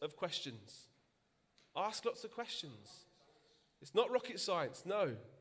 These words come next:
but it feels like rocket science sometimes. Ask lots of questions.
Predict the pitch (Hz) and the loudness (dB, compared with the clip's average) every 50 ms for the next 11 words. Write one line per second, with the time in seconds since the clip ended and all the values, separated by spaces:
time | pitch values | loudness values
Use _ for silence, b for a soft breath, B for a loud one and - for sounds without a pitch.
0 | - - 170 175 175 - - - 240 262 262 226 220 - - 175 170 - - - | -8 -4 -2 0 0 0 0 0 2 2 2 4 2 2 2 2 -2 -4 -6 -6
1 | - - 151 135 120 - - - 127 120 113 - 117 110 104 101 - - 165 196 | -2 0 0 0 0 -2 -6 -8 -8 -8 -8 -8 -8 -8 -8 -10 -8 -2 2 2
2 | 208 214 208 - - - - - B B B B B B B - 156 190 180 - | 4 2 2 0 -4 -6 -6 -8 B B B B B B B 0 4 4 4 4
3 | - - - - - - 151 151 - - - 165 156 - - - 147 127 110 101 | 2 -4 -6 -4 -4 -4 -6 -6 -6 -4 -4 -4 -2 -2 -2 -2 -2 -4 -6 -8
4 | 95 - - - - | -10 -10 -10 -10 -12